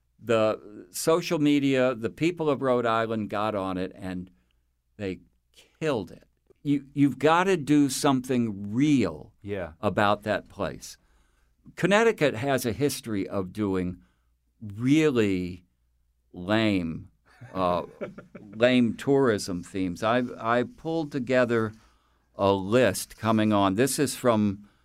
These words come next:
Speaker 1: nineteen eighty to two thousand and twelve.
Speaker 2: And this, so, so nineteen eighty to two thousand twelve, this is just the state of Connecticut?
Speaker 1: This is the state of
Speaker 2: Okay.
Speaker 1: Connecticut. These are all the ways we have tried to rebrand ourselves to attract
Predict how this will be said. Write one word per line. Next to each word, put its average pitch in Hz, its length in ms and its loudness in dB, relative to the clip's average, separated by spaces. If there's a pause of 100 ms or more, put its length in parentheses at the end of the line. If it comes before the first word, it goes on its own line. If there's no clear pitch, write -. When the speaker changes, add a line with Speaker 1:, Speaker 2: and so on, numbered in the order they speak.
(220)
Speaker 1:
nineteen 165 560 0
eighty 123 420 2
to 104 120 -4
two 135 260 -2
thousand 113 640 0
and 95 260 -2
twelve. 85 520 -2
Speaker 2:
And 123 100 4
this, 127 120 0
so, 139 160 4
so 131 180 0
nineteen 180 320 0
eighty 135 160 2
to - 40 -8
two 143 120 -2
thousand 120 220 -2
twelve, 110 160 -2
this 117 140 -8
is 127 100 -2
just 180 260 -4
the 143 40 -8
state 143 220 -2
of 123 60 -2
Connecticut? 135 340 -4
Speaker 1:
This 139 220 2
is 170 160 2
the 156 80 -2
state 151 260 4
of 139 80 2
Speaker 2:
Okay. 139 140 -2
Speaker 1:
Connecticut. 117 480 2
These 135 240 2
are 120 100 2
all 135 240 4
the 143 80 4
ways 123 380 2
we 120 160 2
have 110 140 0
tried 113 280 2
to 101 100 -4
rebrand 113 600 0
ourselves 101 680 0
to 92 540 -2
attract 92 720 -4